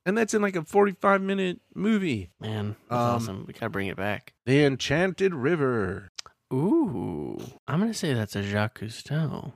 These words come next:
Speaker 1: Nailed it. Pretty good. Nineteen eighty-four.
Speaker 2: What's that
Speaker 1: You
Speaker 2: one
Speaker 1: see
Speaker 2: about?
Speaker 1: some pink river dolphins, and they're, uh, he's, like,
Speaker 2: Oh, yeah.
Speaker 1: on the Amazon or so. Yeah, on the Amazon.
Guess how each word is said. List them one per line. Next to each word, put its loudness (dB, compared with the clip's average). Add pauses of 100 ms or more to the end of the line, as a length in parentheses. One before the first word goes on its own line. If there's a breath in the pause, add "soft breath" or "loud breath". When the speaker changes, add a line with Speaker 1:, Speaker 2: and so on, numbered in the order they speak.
(100)
Speaker 1:
Nailed 6
it. 0
Pretty 6
good. 10
Nineteen 4
eighty-four. 6 (260 loud breath)
Speaker 2:
What's -10
that 0
Speaker 1:
You 2
Speaker 2:
one 4
Speaker 1:
see 4
Speaker 2:
about? 4
Speaker 1:
some 6
pink 4
river 4 (140)
dolphins, 4
and -4
they're, 2
uh, 4
he's, 2
like, 4
Speaker 2:
Oh, -16
yeah. -6
Speaker 1:
on 2
the -2
Amazon 0
or -6
so. -8
Yeah, 4
on 0
the 0
Amazon. -2